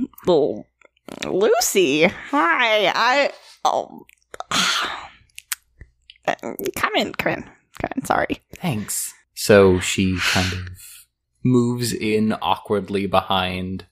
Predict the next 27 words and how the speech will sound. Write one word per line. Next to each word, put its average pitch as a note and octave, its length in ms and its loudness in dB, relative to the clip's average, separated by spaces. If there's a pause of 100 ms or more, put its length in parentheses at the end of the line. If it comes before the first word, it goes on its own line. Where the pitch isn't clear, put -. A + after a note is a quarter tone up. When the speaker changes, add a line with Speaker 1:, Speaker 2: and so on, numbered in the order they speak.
(260)
Speaker 2:
Godwin F2+ 560 2 (260)
and F2 540 0
wiping F#2 180 2
Speaker 1:
Godwin F3+ 400 4
is E3 220 4 (100)
palpably - 600 2
sweating. - 500 0 (680)
Speaker 2:
She G2+ 420 0
is G2 120 0
actually G2+ 300 0
wiping G2+ 340 2
a G#2 80 2
bead G#2+ 220 0
of G#2+ 80 -2
sweat G#2+ 320 2
off F#2 180 2
of G#2 140 -2
her G2+ 160 0
forehead F#2+ 480 0
as F2+ 160 -2
well. F#2 500 -2
Speaker 1:
Destiny. - 680 2
Speaker 2:
It's - 160 -10
hot, - 420 -2
hot - 380 0
out E2 180 -2
there. E2+ 420 -2